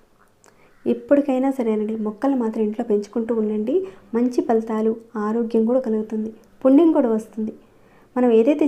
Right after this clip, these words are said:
చేస్తున్నామో ప్రతి పనిలో కూడా విజయాన్ని అనేది సాధిస్తామండి. అయితే ఈ కార్తీక మాసంలో తులసి మొక్క దగ్గర చక్కగా మీరు ముగ్గు వేసి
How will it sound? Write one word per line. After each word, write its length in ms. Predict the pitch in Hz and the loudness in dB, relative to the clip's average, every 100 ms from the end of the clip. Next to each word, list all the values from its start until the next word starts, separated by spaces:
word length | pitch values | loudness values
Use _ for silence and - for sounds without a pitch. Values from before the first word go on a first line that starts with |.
| 285 | 0
చేస్తున్నామో 540 | 240 240 254 240 240 | -2 -2 -4 -2 -2
ప్రతి 280 | 247 240 247 | -2 -2 -2
పనిలో 340 | 254 247 254 | -2 0 0
కూడా 140 | 269 285 | 2 2
విజయాన్ని 380 | 254 240 240 233 | 2 0 0 0
అనేది 240 | 233 247 | -2 -6
సాధిస్తామండి. 840 | 247 214 214 220 - 226 214 220 220 _ _ _ _ _ _ _ _ _ - _ | -6 -6 -8 -10 -8 -6 -6 -8 -12 _ _ _ _ _ _ _ _ _ -20 _
అయితే 280 | - 302 311 | -2 0 2
ఈ 100 | 294 | 0
కార్తీక 480 | 277 233 220 226 302 | 0 0 0 0 0
మాసంలో 380 | 269 240 240 254 | 0 -2 -2 -2
తులసి 300 | 247 240 262 | 0 -2 -2
మొక్క 200 | 240 233 | -4 -2
దగ్గర 220 | 226 240 | -2 -2
చక్కగా 400 | 247 220 226 233 | -4 -4 -4 -2
మీరు 180 | 247 220 | -2 0
ముగ్గు 260 | 214 214 | -2 -2
వేసి 460 | 240 226 220 226 226 | 0 2 0 -4 -6